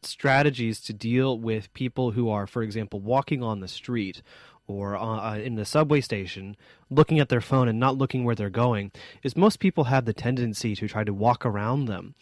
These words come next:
But I think the most effective way, as, like, a, a public campaign, to get people to stop doing that is to not walk around them.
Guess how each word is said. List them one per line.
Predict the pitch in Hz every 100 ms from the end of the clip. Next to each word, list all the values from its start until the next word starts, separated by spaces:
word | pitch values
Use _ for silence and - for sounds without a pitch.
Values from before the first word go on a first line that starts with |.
| - - -
But | 127
I |
think | 135 175
the | 147
most | 151 -
effective | - 190 190 196 135
way, | 131 156 80 92
as, | 123 117
like, | 107 -
a, | 95 87 101
a | 95
public | - - 156 160 -
campaign, | 143 107 - 170 120 78 90 - - _
to | -
get | 147 147
people | 165 151 127
to | 123
stop | 143 127
doing | 117 151 160
that | 110 98
is | 120 -
to | 127
not | 107 135 185 135
walk | 101 87 101
around | 82 80 78
them. | 71 135